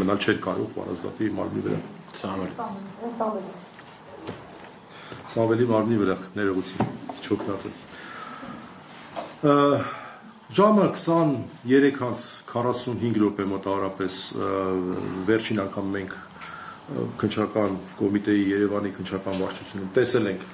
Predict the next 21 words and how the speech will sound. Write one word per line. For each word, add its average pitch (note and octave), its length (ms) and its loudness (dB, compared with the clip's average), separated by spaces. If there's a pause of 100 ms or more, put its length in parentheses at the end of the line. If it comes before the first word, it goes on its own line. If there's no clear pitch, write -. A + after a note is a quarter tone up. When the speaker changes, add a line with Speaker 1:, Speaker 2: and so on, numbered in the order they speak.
(140)
Speaker 1:
Սամվելին, C#3+ 580 2
ը, - 840 -6 (280)
նրան G#2 240 4
հրաժեշտ B2+ 460 4
ենք C#3 140 -2
տվել, D3 260 4 (100)
տեղեկացրել G#2 600 0
ենք, F#2+ 140 -8
որ G2+ 160 -2
այսօր, G2 400 -2 (540)
ը, G#2+ 180 2 (920)
մենք G#2+ 200 2
էլ D3 100 6
ենք D3 200 0
այցելելու D3 460 4
ավելի C#3 320 6 (120)
ուշ, C3+ 240 2 (120)
ը, A2+ 180 -2 (360)
նաև G#2 300 2
Ազգային G#2 340 2
ժողովի C3 240 4